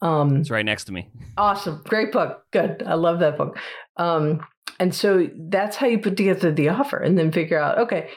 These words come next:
Speaker 1: here's what I wanna give. And sometimes I get up at three, four in the morning and just scribble this out, you know. What do I wanna give? How much,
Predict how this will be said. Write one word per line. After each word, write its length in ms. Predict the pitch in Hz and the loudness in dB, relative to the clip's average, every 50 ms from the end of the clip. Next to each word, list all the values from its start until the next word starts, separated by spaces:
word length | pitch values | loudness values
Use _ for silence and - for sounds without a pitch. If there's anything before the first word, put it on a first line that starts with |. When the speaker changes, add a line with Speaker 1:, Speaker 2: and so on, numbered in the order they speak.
| - _ | -20 _
Speaker 1:
here's 280 | - - 294 320 311 - | -6 -4 -2 -2 0 0
what 120 | - 285 | 0 2
I 60 | 302 269 | 2 2
wanna 200 | 247 233 208 185 | 2 2 2 2
give. 320 | 170 165 120 - 143 - - | 2 2 0 0 -2 -4 -2
And 360 | 175 180 175 - - - 165 | 0 0 0 -2 -2 -6 -8
sometimes 460 | - - 254 277 269 285 262 226 208 | -2 0 0 2 2 0 0 2 2
I 100 | 190 196 | 2 0
get 240 | 196 190 208 196 190 | 2 0 0 0 0
up 120 | 185 180 | 2 2
at 140 | 180 135 - | 2 0 0
three, 240 | - - 175 165 165 | -2 0 0 2 0
four 200 | 147 - 160 156 | 2 2 0 2
in 80 | 156 151 | 2 4
the 40 | |
morning 360 | 147 147 156 160 151 135 135 143 | 4 4 4 2 2 2 2 2
and 100 | 147 143 | 2 2
just 160 | 151 143 - | 2 0 0
scribble 320 | - - 175 156 156 156 | 0 0 2 2 2 2
this 220 | 160 151 143 143 - | 0 0 0 0 0
out, 240 | 139 135 139 - - _ _ - - _ - _ _ - | 0 0 -2 -6 -12 _ _ -20 -20 _ -20 _ _ 0
you 100 | 170 156 | 2 2
know. 220 | 139 139 139 139 - - _ _ _ | 4 2 2 0 -4 -14 _ _ _
What 140 | 190 185 202 | 0 2 4
do 40 | |
I 140 | 214 208 202 | 4 4 2
wanna 180 | 196 185 170 160 | 2 2 2 2
give? 320 | 147 131 - - - - - _ | 2 0 0 -2 -6 -14 -18 _
How 200 | - - - 196 | -6 -4 0 2
much, 180 | 208 214 214 | 2 2 0